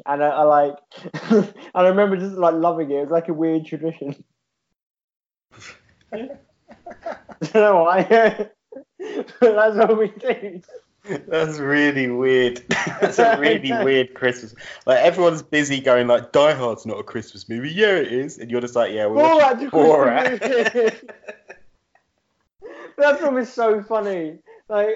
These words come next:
Speaker 1: I love that film so much. I don't think a comedy has ever made me laugh more than Borat has.
Speaker 2: <laughs> I think Police Academy is one that I'm never gonna watch again.
Speaker 1: The what? Police Academy?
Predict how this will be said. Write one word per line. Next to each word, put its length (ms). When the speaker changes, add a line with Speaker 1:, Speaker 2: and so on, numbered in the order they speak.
Speaker 1:
I 80
love 300
that 200
film 220
so 360
much. 340
I 60
don't 200
think 160
a 100
comedy 520
has 120
ever 180
made 200
me 120
laugh 560
more 280
than 140
Borat 460
has. 340
Speaker 2:
<laughs> 80
I 960
think 240
Police 440
Academy 580
is 140
one 220
that 80
I'm 140
never 180
gonna 140
watch 240
again. 240
Speaker 1:
The 60
what? 300
Police 320
Academy? 460